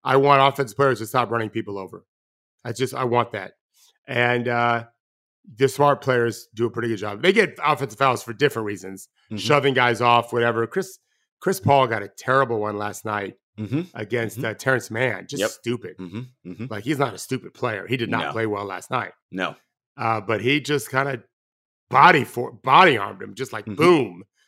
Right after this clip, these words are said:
Speaker 1: off the dribble. It was so obvious. Like, Chris, was that, like, a get you back kind of thing?
Speaker 2: <laughs>
Speaker 1: You, you don't need, it, that was not his best play.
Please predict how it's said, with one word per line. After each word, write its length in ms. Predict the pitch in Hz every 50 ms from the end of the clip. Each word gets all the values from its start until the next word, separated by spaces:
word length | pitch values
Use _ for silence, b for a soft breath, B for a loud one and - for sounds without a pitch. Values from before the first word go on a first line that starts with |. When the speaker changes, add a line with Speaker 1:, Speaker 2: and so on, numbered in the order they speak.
| _ _ -
Speaker 1:
off 160 | 123 131 -
the 100 | - 117
dribble. 320 | 110 - 147 170 165 139 123
It 40 | 107
was 120 | 98 -
so 260 | - 170 170 - - -
obvious. 540 | 117 123 147 165 143 113 113 101 87 - -
Like, 140 | 120 110 -
Chris, 400 | - - 233 226 - - - - _ _ _ _ _ b b b b b
was 100 | 120 120
that, 160 | 147 185 196 160
like, 160 | 147 131 -
a 80 | 120 107
get 260 | 101 151 151 139 -
you 60 | 143 117
back 300 | 104 113 131 175 185 -
kind 180 | 175 - 294
of 80 | - -
thing? 260 | - 285 - - 277
Speaker 2:
<laughs> 180 | - - - -
Speaker 1:
You, 360 | 165 208 226 247 247 180 160 156
you 160 | 175 202 208
don't 100 | - 170
need, 220 | 156 151 139 143 160
it, 100 | 170 - - _ _ _ _ _ _ _ _ -
that 100 | - 165
was 120 | 151 123
not 200 | 143 143 135 123
his 180 | 113 127 117 123
best 260 | - 117 110 - -
play. 200 | 113 104 95